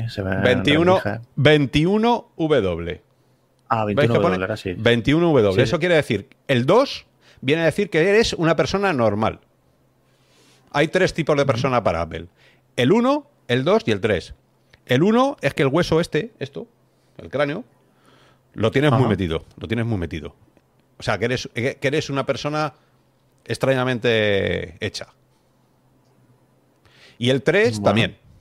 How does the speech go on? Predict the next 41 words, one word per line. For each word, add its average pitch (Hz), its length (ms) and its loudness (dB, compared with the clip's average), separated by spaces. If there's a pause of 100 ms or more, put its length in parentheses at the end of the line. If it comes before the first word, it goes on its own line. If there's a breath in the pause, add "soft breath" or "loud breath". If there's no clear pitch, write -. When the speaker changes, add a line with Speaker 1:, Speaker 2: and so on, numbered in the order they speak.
(420)
Speaker 2:
O - 40 -12
sea, 98 200 -2 (160)
va 131 120 2
por 135 200 -2
protuberancias. 92 640 -6 (600 soft breath)
Entonces 113 380 0
el 107 140 -2
dos 165 240 0
es 180 320 -2 (120)
average, 82 760 -2
que 82 100 -14
le 78 100 -10
llaman. 78 220 -18 (400)
Average. - 500 -14 (720 soft breath)
Eh, 113 680 0
el 135 160 2
uno, 196 380 2 (640)
pues 110 180 0
lo 110 80 2
mismo. 110 340 -2 (180)
Creo 131 220 0
que 143 60 -2
es 131 80 -4
el 139 120 -4
tamaño, 180 540 0
porque 104 200 -2
eso 139 120 -2
hay 127 140 2
un 127 180 0
hilo 117 220 4
en 110 100 -2
Reddit 123 280 0
que - 120 -4
se - 80 -4
lo 113 100 0
han 113 60 -2
currado, 147 420 0 (280)
en 107 120 -4
el 95 120 -2
cual 117 260 2
desgranan 123 640 -2